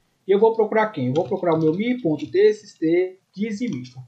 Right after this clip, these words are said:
para garantir que ele vai verificar exatamente o mesmo nome. Vou só acrescentar aqui o texto. Então, para garantir que ele vai procurar exatamente o mesmo nome, eu vou passar aqui o parâmetro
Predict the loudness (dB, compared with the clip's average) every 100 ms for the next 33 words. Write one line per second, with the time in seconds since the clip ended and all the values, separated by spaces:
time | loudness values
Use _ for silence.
0 | 2 4 4 2 2 2 0 -4 2 4
1 | 4 4 2 -2 -4 -2 -2 -2 -2 -2
2 | 0 -2 -2 -2 -4 -6 -6 -2 6 6
3 | 4 -8 -6 -4 -4 -8 -14 _ _ _
4 | -4 -4 -4 -8 -8 -6 -8 -4 2 6
5 | 6 4 -8 _ _ -14 -2 0 2 2
6 | 2 0 0 0 2 0 -4 -2 -2 0
7 | 0 0 0 -6 -6 -2 -2 -2 -6 -4
8 | -2 -4 -4 -6 -4 -6 -4 -6 -6 -8
9 | -10 -10 -16 _ -20 _ _ 0 2 2
10 | 2 2 -2 -8